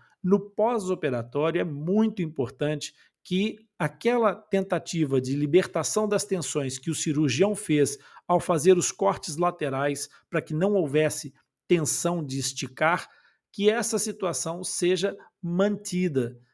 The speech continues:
que essa situação de pouca tensão não se estabeleça funcionalmente.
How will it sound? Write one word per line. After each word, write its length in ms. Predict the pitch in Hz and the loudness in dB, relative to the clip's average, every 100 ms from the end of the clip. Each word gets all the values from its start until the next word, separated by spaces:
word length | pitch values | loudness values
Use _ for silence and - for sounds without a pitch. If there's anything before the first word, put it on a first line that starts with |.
| _ | _
que 100 | - | -2
essa 200 | 175 196 | -2 -2
situação 460 | - 185 170 185 180 | -2 0 0 -2 -6
de 120 | 151 | -6
pouca 440 | - - 190 196 | -4 4 4 4
tensão 560 | 170 156 135 - 180 185 | -4 -6 -6 -2 -4 -4
não 340 | 190 175 202 220 | -8 -4 -2 -2
se 140 | - | -4
estabeleça 800 | - - 156 131 135 190 196 143 - _ | -4 -2 0 0 2 0 0 -4 -8 _
funcionalmente. 1120 | - - 202 202 - 190 196 180 160 151 - | -16 -4 -2 0 0 -2 -2 -4 -4 -6 -10